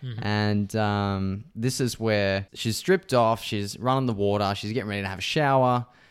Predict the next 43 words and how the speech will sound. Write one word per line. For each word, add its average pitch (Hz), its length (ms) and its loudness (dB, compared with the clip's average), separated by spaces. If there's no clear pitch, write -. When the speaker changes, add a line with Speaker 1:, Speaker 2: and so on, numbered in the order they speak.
Speaker 2:
You 110 140 -4
know, 101 140 -2
we've 101 100 -4
got 104 140 0
the 107 80 -4
introduction 107 460 -4
to 101 100 -8
the 98 100 -4
iconic 95 640 -8
death 110 220 -2
scene. 101 420 -12
Speaker 1:
Yep. 127 220 -10
Before 170 320 2
we 165 100 4
get 127 200 0
into 113 160 -6
that, 113 100 -8
though, 107 140 -12
I've 120 100 -6
just 117 180 -10
remembered. 113 280 -10
Before 190 840 -2
they're 160 240 2
eating 139 340 -2
dinner, 107 280 -6
Speaker 2:
Yeah. 110 320 -2
Speaker 1:
when 135 140 -2
they're 123 80 -2
first 143 340 2
talking 131 300 -2
and 117 80 -4
he 117 40 -4
invites 120 300 -6
her 123 80 -4
to 110 100 -8
dinner, 110 300 -12
she 170 240 0
can 139 160 0
hear 123 560 0
from 139 160 -4
the 120 80 -2
distance 117 580 -6
Speaker 2:
Mm. 110 300 -2